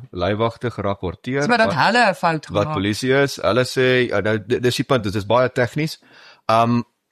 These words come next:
Speaker 1: of hy onskuldig is of nie, dink ek maak nie naas my so baie saak vir die proses vorentoe nou nie. Is... Ek gaan dit noem, dis regtig vreemd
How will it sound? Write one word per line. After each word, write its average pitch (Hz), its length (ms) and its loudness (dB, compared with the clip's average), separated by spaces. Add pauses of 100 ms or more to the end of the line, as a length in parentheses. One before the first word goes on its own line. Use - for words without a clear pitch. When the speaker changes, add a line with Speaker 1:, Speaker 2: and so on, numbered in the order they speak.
(160)
Speaker 1:
of 165 180 2
hy 170 80 4
onskuldig 175 480 2
is 160 100 0
of 135 100 0
nie, 151 120 0
dink 135 200 0
ek 117 80 -6
maak 123 220 2
nie 147 220 -2 (160)
naas 110 320 2
my 120 100 0
so 107 60 -2
baie 107 140 2
saak 123 360 0 (180)
vir - 100 -8
die 95 40 -4
proses 104 360 -4
vorentoe 107 400 -2
nou 101 140 0
nie. 131 160 -2 (220)
Is... - 380 -6 (520)
Ek 131 100 0
gaan 143 100 0
dit 143 140 2
noem, 135 240 4 (200)
dis 120 200 2
regtig 120 540 2
vreemd 135 420 0